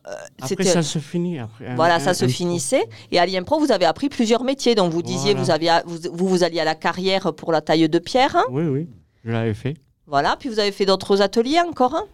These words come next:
Speaker 1: Mais, euh, après, j'ai connu des, des engins,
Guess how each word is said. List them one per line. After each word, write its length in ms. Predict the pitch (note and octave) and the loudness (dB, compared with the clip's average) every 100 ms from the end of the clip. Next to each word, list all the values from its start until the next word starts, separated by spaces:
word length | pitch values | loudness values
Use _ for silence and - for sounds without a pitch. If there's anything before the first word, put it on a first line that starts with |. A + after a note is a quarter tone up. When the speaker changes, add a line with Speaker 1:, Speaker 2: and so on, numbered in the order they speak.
| _ _ _ | _ _ _
Speaker 1:
Mais, 300 | A#2+ B2+ B2+ B2 | 0 2 4 4
euh, 960 | B2 A#2+ A#2 A#2 A2+ A2 A2 G#2+ G#2 A2+ C3 - | 2 2 2 0 0 0 0 -2 -4 -6 -8 -8
après, 260 | A2 - | -4 -2
j'ai 140 | A#2+ A#2 | -4 -4
connu 240 | C3 B2+ | -4 -4
des, 480 | A#2+ B2+ A#2+ A#2 A2+ | -4 -6 -6 -6 -6
des 260 | B2+ B2 | -6 -6
engins, 380 | C3+ C#3 C3+ C#3 | -6 -6 -6 -6